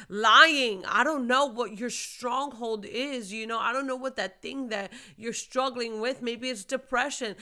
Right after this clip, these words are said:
and nobody could see it on you, but you know that you're dealing with depression. You know that you're dealing with those insecurities. You know you're dealing with those, those lies being poured in your head, but nobody else can tell. God knows what's going on.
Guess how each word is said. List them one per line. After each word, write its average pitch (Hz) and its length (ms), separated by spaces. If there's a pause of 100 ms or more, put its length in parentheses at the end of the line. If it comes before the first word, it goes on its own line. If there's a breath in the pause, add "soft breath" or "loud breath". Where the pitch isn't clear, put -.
(120)
and 220 200
nobody 254 360
could 247 200
see 262 280
it 254 60
on 269 320
you, 190 240
but 202 220
you 240 160
know 254 260
that 208 120
you're 190 120
dealing 196 320
with 196 140
depression. 196 680 (180 loud breath)
You 240 180
know 269 200
that 233 140
you're 202 140
dealing 196 400
with 190 160
those 185 300
insecurities. 202 800
You 254 100
know 285 140
you're 240 160
dealing 208 300
with 190 160
those, 196 280 (280 loud breath)
those 208 260
lies 202 420
being 208 240
poured 208 260
in 196 100
your 190 100
head, 196 260
but 196 120
nobody 214 400
else 220 160
can 233 180
tell. 247 380 (200)
God - 280
knows 220 280
what's 190 180
going 185 300
on. 180 340